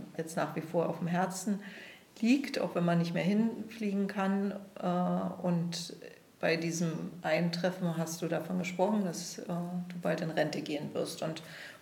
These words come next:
Potenzial hast und dass du selber gespannt bist, wo Gott dich haben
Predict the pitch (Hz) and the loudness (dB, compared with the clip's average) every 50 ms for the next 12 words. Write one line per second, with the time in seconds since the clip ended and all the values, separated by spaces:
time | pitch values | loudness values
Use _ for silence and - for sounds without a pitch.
0 | - - 220 208 226 214 196 - - 202 143 135 135 143 151 156 - - - - | 4 6 8 10 10 10 10 8 6 8 8 10 8 8 6 4 2 0 0 -2
1 | - 170 165 160 165 170 160 - - 160 160 160 165 - - 170 165 165 160 165 | -2 -4 -4 -2 -2 -4 -4 -4 -6 -6 -6 -6 -2 4 6 8 8 8 8 6
2 | 165 - - 170 165 170 170 170 165 165 - - - 165 160 160 - 160 156 - | 2 2 4 4 4 4 4 2 -2 -4 -4 -6 -4 -4 -4 -2 -2 -2 -2 0
3 | 170 156 - - 160 143 - - | -2 -2 0 2 4 4 4 2